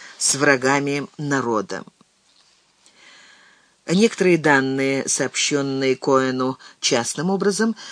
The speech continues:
дают основание полагать, что в декабре тысяча девятьсот тридцать шестого года состоялся, возможно, секретный однодневный пленум Ц К,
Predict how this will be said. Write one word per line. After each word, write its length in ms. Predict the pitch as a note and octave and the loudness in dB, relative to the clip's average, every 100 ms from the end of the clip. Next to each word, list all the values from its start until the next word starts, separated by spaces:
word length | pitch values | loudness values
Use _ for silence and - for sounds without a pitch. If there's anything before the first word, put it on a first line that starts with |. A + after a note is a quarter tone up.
| - | -2
дают 280 | - G#3 C4 | 2 2 2
основание 540 | A#3+ G#3+ G#3+ A#3+ A#3+ | 0 0 2 2 0
полагать, 480 | A#3 A#3 F#3 D#3 B2 | 0 -2 0 -2 -2
что 240 | - - | -2 -2
в 60 | D3 | -2
декабре 500 | D3 F#3 A3 G#3 G3+ | -2 -2 -2 0 0
тысяча 340 | F3+ F3+ - | 0 -6 -6
девятьсот 340 | C#3+ C#3+ - F#3+ | -8 -4 -4 -2
тридцать 300 | F3 F#3 - | -2 -2 -6
шестого 460 | - - C#3+ B2+ | -6 -4 -2 -2
года 420 | A#2+ F#3 B3+ C3 G#2 - - - - | 0 0 2 0 -2 -8 -20 -20 -12
состоялся, 720 | - D#3 - C3+ F3 G#3 F3+ | -6 -4 0 2 2 0 0
возможно, 500 | C#3+ B2 C#3+ E3 C3+ | -2 -2 -2 -2 -4
секретный 840 | - B2 - C3+ C#3+ G3+ A#3 B3+ - - - | -6 -6 -2 0 0 0 0 -2 -6 -20 -2
однодневный 920 | - C#3+ C#3+ C#3+ C3 D#3+ B3 A#3+ A3+ | 0 0 0 -2 0 0 2 2 2
пленум 460 | F3+ F3 A#3+ A#3 A3+ | 2 2 2 2 0
Ц 180 | - C4 | 0 -2
К, 340 | - C3+ G2 | 2 2 2